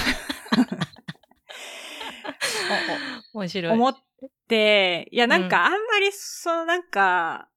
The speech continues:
Speaker 2: 情報入れちゃうと、なんかバイアスかかっ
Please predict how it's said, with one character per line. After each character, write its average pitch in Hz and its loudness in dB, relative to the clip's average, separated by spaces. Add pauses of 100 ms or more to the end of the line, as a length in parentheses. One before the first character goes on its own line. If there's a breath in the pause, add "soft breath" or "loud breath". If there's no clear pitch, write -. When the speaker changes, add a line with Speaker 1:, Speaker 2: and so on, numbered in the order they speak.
(320)
Speaker 2:
情 254 -2
報 320 2
入 302 0
れ 285 -2
ち 285 -4
ゃ 285 2
う 285 -4
と、 240 -4 (220)
な 220 -6
ん 226 -6
か 196 -8
バ 190 0
イ 220 0
ア 240 -2
ス - -16
か - -18
か 254 -2
っ 254 -4